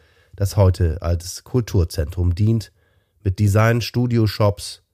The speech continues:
Pop-up-Stores und Veranstaltungsräumen. Hier konnten wir nicht nur beeindruckende Fotobücher und Zines entdecken, sondern auch viele Gestalter und Künstler persönlich kennenlernen,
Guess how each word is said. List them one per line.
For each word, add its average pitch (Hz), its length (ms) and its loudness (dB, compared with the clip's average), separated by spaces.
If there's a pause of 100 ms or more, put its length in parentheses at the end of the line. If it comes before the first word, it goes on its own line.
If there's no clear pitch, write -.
(160)
Pop-up-Stores 98 1000 0 (220)
und 82 400 -2 (180)
Veranstaltungsräumen. 82 1160 -8 (920)
Hier 104 140 0
konnten 135 300 2
wir 123 100 4
nicht 143 240 -2
nur 143 80 2
beeindruckende 123 600 0
Fotobücher 117 600 -2
und 101 100 4
Zines 110 380 0
entdecken, 101 500 0 (680)
sondern 127 240 2
auch 117 120 4
viele 131 640 0
Gestalter 92 720 2
und 90 160 -4
Künstler 117 460 0
persönlich 92 580 2
kennenlernen, 95 680 2